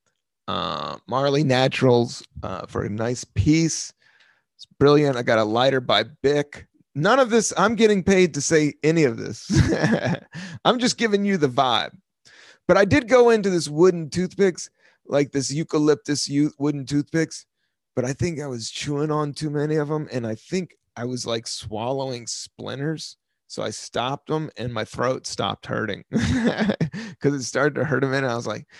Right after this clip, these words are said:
"Maybe it's these fucking toothpicks 'cause I've been just eating 'em." Um, they tasted so good, but then they ended up just being, like, soggy wood. And then you're like, "Ah." You gotta, and then I remember, I remember freaking out because I was like, "Is that Corona?"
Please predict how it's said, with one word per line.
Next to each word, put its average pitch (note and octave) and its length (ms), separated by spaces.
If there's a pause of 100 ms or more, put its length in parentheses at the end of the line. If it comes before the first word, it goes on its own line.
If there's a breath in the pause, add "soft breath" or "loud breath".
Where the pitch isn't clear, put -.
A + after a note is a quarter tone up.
(260 loud breath)
"Maybe G4 220
it's F#4 200
these A#2 400
fucking A2 580
toothpicks - 600
'cause - 140
I've G2 80
been A#2 100
just - 180 (140)
eating E3+ 340
'em." - 180 (680)
Um, G#2 220
they G#2+ 100
tasted - 640
so G2 180
good, G2+ 260
but A2+ 160
then E3 180
they D3 160
ended C#3+ 340
up B2+ 140
just C3 220
being, B2+ 240
like, G#2 200
soggy B2+ 540
wood. A#2 580 (420 soft breath)
And A#2 160
then C3 100
you're A#2 100
like, G2 140
"Ah." D#3 420 (680)
You - 80
gotta, F3+ 320
and E3 140
then E3+ 280 (200)
I A2+ 120
remember, D#3+ 520
I D3+ 80
remember F#3+ 440
freaking F3 580
out D#3+ 300
because C3 280
I B2+ 100
was B2+ 120
like, A2+ 120
"Is - 140
that G#3+ 220
Corona?" D3+ 640